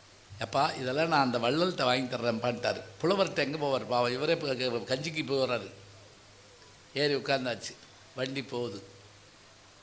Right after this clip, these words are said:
நிலா வெளிச்சம். அந்த வண்டி ஓட்டி இவரை பார்த்து கேட்குறான்,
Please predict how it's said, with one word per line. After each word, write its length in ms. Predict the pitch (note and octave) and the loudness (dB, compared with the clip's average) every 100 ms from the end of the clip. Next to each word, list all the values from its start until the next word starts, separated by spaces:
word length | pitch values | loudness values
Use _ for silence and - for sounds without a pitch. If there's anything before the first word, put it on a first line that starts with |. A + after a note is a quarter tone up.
| - | -14
நிலா 320 | C3 D3 E3 E3 | -2 2 4 4
வெளிச்சம். 440 | C#3+ B2+ - G#2 - - - - - - - - - - | 2 -2 -4 -6 -10 -20 -20 -20 -20 -20 -20 -20 -12 -2
அந்த 300 | D3 D3 C3+ | -2 0 2
வண்டி 400 | C3 E3+ A#3+ A#3+ | 2 0 0 2
ஓட்டி 720 | F#3+ D#3 D#3+ C#3 A2+ A#2 A#2 - - - - - | 4 2 2 2 2 -2 -4 -18 -20 -20 -16 -2
இவரை 220 | C3 C#3 | 2 2
பார்த்து 420 | C#3+ D3+ C#3 C3 | 2 0 0 -4
கேட்குறான், 420 | B2+ B2 A2+ G#2+ | 0 2 2 0